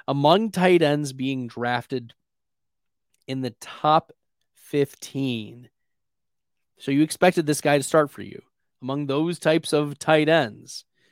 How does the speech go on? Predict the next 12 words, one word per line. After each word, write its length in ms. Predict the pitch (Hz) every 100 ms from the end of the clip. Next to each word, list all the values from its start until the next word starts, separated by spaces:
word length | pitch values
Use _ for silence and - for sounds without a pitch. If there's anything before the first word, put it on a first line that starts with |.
| _ _ _ _ _ -
Goedert 400 | 135 156 160 -
has 400 | - 139 143 127
the 140 | -
second 880 | 120 - - 143 143 170 156 135 117
worst 440 | 127 127 143 - - _
point 300 | 143 147 147
differential 580 | 143 131 127 135 - 123
versus 400 | 127 127 123 117 -
A 160 | 131
D, 240 | 131 120 - _ _
point 320 | - 170 170 - _
rank 360 | 139 135 131